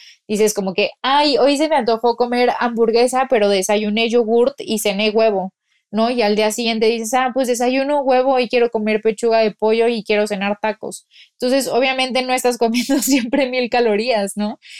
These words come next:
Y eso es lo que más se adapta a tu día a día, el poder tener esa variación de calorías durante todos los días,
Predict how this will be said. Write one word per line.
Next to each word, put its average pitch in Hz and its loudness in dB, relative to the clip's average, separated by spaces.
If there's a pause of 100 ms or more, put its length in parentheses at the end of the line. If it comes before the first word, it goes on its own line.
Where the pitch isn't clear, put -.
(220)
Y 247 0
eso 262 2
es 269 0
lo 185 2
que 240 -2
más 226 -2
se 240 2
adapta 220 0
a 208 -4
tu 202 -2
día 202 0
a 190 -4
día, 196 -2 (200)
el 220 -2
poder 214 2
tener 220 0
esa 220 0
variación 202 -2
de 196 -2
calorías 190 -2
durante 190 -4
todos 220 0
los 233 0
días, 226 -4